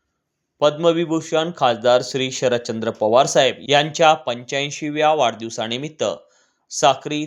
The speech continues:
तालुका राष्ट्रवादी काँग्रेस शरदचंद्र पवार पक्षाच्या वतीने साक्री ग्रामीण रुग्णालयात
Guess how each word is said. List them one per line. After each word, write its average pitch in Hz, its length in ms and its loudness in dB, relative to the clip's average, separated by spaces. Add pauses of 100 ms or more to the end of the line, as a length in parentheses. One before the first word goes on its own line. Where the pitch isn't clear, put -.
तालुका 113 440 0
राष्ट्रवादी 113 480 -4
काँग्रेस 113 560 -6
शरदचंद्र 139 500 -4
पवार 131 360 4
पक्षाच्या 107 540 -6
वतीने 104 440 -2 (380)
साक्री 143 460 -2
ग्रामीण 127 380 -2
रुग्णालयात 113 600 -2